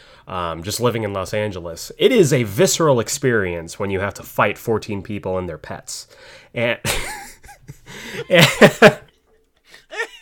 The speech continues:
I couldn't hold it together. Um, but no, I absolutely, and the funny thing is, like, as you're describing this encounter to me, I'm like, "I know what map he's talking about. It's in Hillcrest.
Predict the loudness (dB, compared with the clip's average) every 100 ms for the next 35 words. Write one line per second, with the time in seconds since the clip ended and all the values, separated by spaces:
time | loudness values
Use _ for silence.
0 | -6 -4 0 2 2 4 6 8 6 4
1 | 2 -2 -2 -8 -14 -12 -2 2 4 4
2 | 2 4 8 8 8 2 -4 -6 -8 0
3 | 0 0 2 2 4 2 0 0 0 0
4 | 0 0 -2 -2 -2 0 -2 -4 -4 -2
5 | -2 -2 -4 -6 -4 -4 -2 -2 -2 -2
6 | -4 -4 -8 -2 0 0 -2 -6 -6 -10
7 | -10 -10 -10 -12 -16 -14 -12 -10 -12 -12
8 | -10 -6 -4 -4 -2 -4 -4 -6 -10